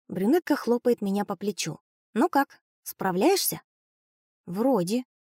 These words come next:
Пожимаю плечами и перехватываю поднос,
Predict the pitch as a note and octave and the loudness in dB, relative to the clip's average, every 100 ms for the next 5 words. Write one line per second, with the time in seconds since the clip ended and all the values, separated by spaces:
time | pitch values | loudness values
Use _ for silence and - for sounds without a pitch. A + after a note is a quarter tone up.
0 | _ G3 G3 A3 A3 G#3+ G#3 - D4 D4+ | _ -6 -2 0 -2 -2 -6 -2 0 2
1 | C#4+ - _ _ - - A#3 - B3 D#4 | 0 -4 _ _ -10 -4 -2 0 0 0
2 | C4+ C4+ B3 G3 F3 G3+ C#4 - | 2 0 -2 -6 -4 -2 -2 -4